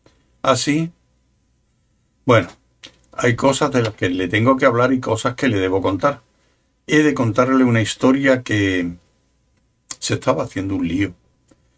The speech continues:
Quería decir algo parecido a "separar tus prietos y densos cabellos y dejar cada rizo erecto como las púas del inquieto puercoespín".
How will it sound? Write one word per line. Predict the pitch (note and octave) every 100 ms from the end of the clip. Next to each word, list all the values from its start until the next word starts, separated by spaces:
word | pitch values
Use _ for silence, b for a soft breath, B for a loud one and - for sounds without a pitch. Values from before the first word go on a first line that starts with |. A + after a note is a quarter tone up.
| _ _
Quería | A2 G2+ B2
decir | D3 C3 C#3
algo | C#3+ C#3+
parecido | C#3 B2+ A#2 C#3+ C#3 A#2+
a | A2+ _ _ _ _
"separar | - - C3 F#2 G2 A2+
tus | - - -
prietos | A2 G#2+ A#2+ A#2+ -
y | G2
densos | G2+ A2 - -
cabellos | - F#2 G#2 G2+ F#2+ - B B
y | A2 G#2
dejar | F#2+ - A2 A2+
cada | G#2+ G2+ F2
rizo | F2 G2+ A2 G#2 F#2+ F2 B -
erecto | A2 G2+ A#2+ - F#2+ F2+
como | F#2 E2+
las | D#2+ -
púas | - G#2+ G#2 G2
del | F#2+ F2+
inquieto | F2+ F2 G2+ G2+ G2
puercoespín". | G2+ F2+ F#2+ - - G#2+ E2+